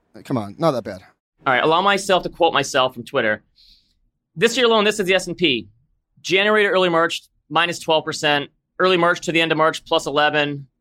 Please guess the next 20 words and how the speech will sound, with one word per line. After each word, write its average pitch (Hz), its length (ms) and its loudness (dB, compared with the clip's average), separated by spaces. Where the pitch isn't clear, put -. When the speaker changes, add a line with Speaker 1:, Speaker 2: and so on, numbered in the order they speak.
Speaker 2:
End 160 140 0
of 156 60 0
March 165 240 0
to 156 60 -2
mid-June, 156 400 2
from 147 140 -6
that 151 160 0
level, 143 240 2
is 143 80 -4
down 143 180 0
twenty. 139 480 -2
Mid-June 180 440 0
to 175 100 2
August, 160 440 0
mid-August, 156 440 0
it 151 40 -4
was 127 100 -8
up 151 140 0
seventeen 151 460 -4
percent. 143 380 -2